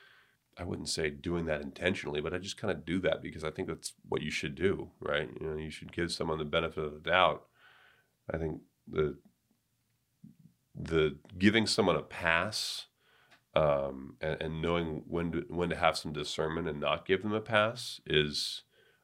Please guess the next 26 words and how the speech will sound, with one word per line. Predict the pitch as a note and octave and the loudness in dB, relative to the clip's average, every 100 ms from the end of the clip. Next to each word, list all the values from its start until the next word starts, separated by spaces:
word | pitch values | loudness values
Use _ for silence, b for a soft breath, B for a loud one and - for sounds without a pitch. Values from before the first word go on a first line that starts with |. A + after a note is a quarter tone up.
| _ | _
a | - | -8
point | - E2+ | 2 2
of | D2 | 2
maturity. | D2+ - E2+ F#2+ C#3+ - _ _ _ _ _ _ | -4 0 2 2 0 -8 _ _ _ _ _ _
But, | E2+ D#2+ D2 D2 - | 8 8 8 4 -2
um, | D2+ D2+ D2 C#2+ C#2+ D2+ D#2+ - _ _ _ _ _ _ _ - | -2 0 0 0 -4 -10 -14 -18 _ _ _ _ _ _ _ 0
I | E2+ | 0
think | F2+ | 2
that | F2 | 4
that | F2 F2 | 4 6
only | E2+ D#2 | 4 2
comes | F#2 D#2 D#2+ | 0 -4 0
after, | D2+ - C#2+ D2 D2+ G#2+ A#2+ _ - | 0 0 -4 -4 -6 -12 -20 _ -10
you | |
know, | D#2+ | -6
you | D#2 D2+ D2 | -4 -4 -6
have | D#2+ | -6
to | E2 | -8
consider | D2+ D#2 - D2 | -6 -4 -2 -2
your | D2 D2 | -2 -2
own | D2+ D2 | 0 0
mental | C#2+ D2+ D2 | -2 -4 -6
health | C#2+ D2+ D2 - | -2 0 0 -4
and | D2 | -6
your | D2 | -6
own, | C#2+ D2 | -4 -6